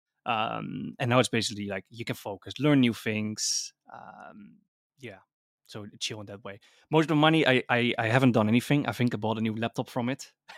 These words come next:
<laughs> and bought a house. That's about it. I invested everything of it. Uh, I don't see it as money for me. I see that this money as retirement to pay out the dividends with. And now with these new startups, it's more as a motivation to live, like, a nicer life now,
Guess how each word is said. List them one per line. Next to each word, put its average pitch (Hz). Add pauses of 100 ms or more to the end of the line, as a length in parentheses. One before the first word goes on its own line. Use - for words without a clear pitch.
(100)
<laughs> 190 (520)
and 120 (280)
bought 113
a 98
house. 120 (100)
That's -
about 107
it. 127 (120)
I -
invested 120
everything 127
of 131
it. 147 (180)
Uh, 87 (100)
I -
don't 143
see 135
it 117
as 107
money 110
for 107
me. 107
I 117
see 120
that 110
this 104
money 104
as -
retirement 117 (480)
to -
pay 104
out 104
the 131
dividends 123
with. 180 (340)
And 120
now 120
with 113
these 117
new 120
startups, 123
it's 113
more 110
as 107
a 107
motivation 104
to 113
live, 104
like, 107
a 104
nicer 95
life 95
now, 98